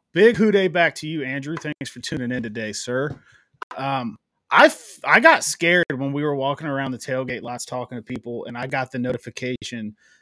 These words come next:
that the Bengals activated Reed Sinnett from the practice squad. I was like, "Oh, shit. That means Burrow's not playing."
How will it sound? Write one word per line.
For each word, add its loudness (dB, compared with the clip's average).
that -2
the -6
Bengals -6
activated -6
Reed -4
Sinnett -6
from -8
the -8
practice -6
squad. -8
I -6
was -4
like, -6
"Oh, -6
shit. -4
That 0
means -4
Burrow's -10
not -12
playing." -10